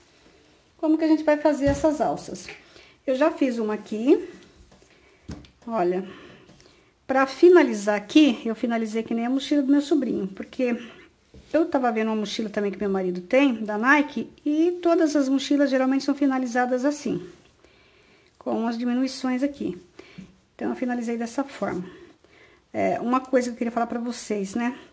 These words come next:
Vocês, é, vai fazendo as carreiras, vai puxando, né? Porque geralmente essas alças cedem. E como,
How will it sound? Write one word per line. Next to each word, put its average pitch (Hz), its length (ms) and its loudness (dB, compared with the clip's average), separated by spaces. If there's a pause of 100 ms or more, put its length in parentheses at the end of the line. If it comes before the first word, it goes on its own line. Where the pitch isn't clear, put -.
(500)
Vocês, 247 580 0
é, 226 220 4
vai 254 260 0
fazendo 247 300 2
as 220 100 -2
carreiras, 240 400 0
vai 254 120 0
puxando, 285 1300 6
né? 254 320 4 (640)
Porque 247 340 0
geralmente 247 720 4
essas 269 400 -2
alças 233 400 0
cedem. 190 920 -2
E 226 80 -6
como, 285 540 2